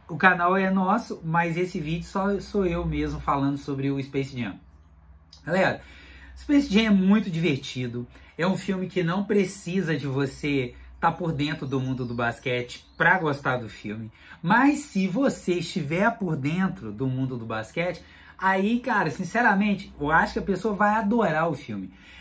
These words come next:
Eu simplesmente, assim, amei o filme, o filme é muito bem feito, é, o lance da, dos efeitos especiais, o lance que eles trazem o videogame, que também é um esporte, né, o Wii Sports.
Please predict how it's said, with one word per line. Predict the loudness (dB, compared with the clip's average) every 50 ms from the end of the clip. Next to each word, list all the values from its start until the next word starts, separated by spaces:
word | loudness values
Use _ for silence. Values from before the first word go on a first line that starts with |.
| -6
Eu | -2 -2 -2
simplesmente, | 0 0 -2 0 2 0 0 0 0 -2 -2 -2 -2 -2 -4 -6 -4 -4 -4
assim, | -4 -4 -4 -4 -4 -4 -2 -2
amei | 0 0 0 2 2 0 0
o | -2
filme, | -2 -4 -4 -2 -2 0 -2 -4
o |
filme | -6 -6 -6 -4 -2 -2
é |
muito | -2 -2 -2 -2 -2 -4 -4 -6
bem | -6 -6 -6 -6
feito, | -8 -8 -6 -4 -4 -4 -6 -8 -10 -10 -10 -10 -16 -20 -20 -20 -20 -20 -10 -4
é, | -2 -2 0 0 0 0
o | 0
lance | 0 0 0 0 -2 -2 0
da, | 2 2 2 2 0 -2
dos | -4 -6 -4 -2
efeitos | -2 -2 0 -2 -6 -6 -6
especiais, | -8 -8 -8 -8 -8 -8 -10 -8 -2 0 2 2 2 2 0 -4 -8 -16 -20 -20 -12 _
o | -4
lance | 0 0 0 0 0 -4 -6 -10
que | -6 -4
eles | -4 -2 -4 -6 -6 -6
trazem | -2 2 4 4 4 2 0 0 0 0
o | 0 0 0 0
videogame, | 0 0 -2 0 0 0 0 0 0 0 0 0 0 -2 -6 -10 -4
que | -2 -2 0
também | 2 2 4 4 4 6 6 4
é | 4 4
um | 0 0 0 -2
esporte, | -2 -4 -8 -6 -2 -2 -2 -2 -2 -6 -8
né, | -6 -6
o | -4 -2
Wii | -2 -2 -2 -4 -6
Sports. | -8 -10 -6 -2 -2 -2 -2 -2 -6 -16